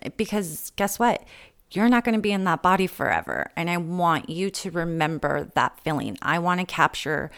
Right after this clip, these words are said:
those pictures for you and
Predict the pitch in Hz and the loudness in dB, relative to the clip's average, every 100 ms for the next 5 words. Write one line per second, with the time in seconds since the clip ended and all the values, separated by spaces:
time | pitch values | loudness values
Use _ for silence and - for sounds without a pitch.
0 | - - - 180 170 - 185 - 175 160 | -20 -10 0 0 0 -2 -2 -2 0 0
1 | 160 - - 180 175 175 160 139 92 117 | -2 -6 -2 2 4 4 0 -4 -4 -4
2 | 151 - - - - - _ _ _ _ | -8 -16 -20 -20 -20 -20 _ _ _ _
3 | _ _ 185 175 170 | _ _ 2 4 2